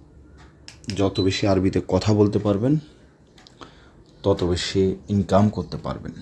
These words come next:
আপনি যদিও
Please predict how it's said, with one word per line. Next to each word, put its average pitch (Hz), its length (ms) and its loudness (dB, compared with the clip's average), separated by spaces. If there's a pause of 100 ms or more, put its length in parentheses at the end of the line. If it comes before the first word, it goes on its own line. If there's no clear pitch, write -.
(3250)
আপনি 123 180 0
যদিও 123 460 4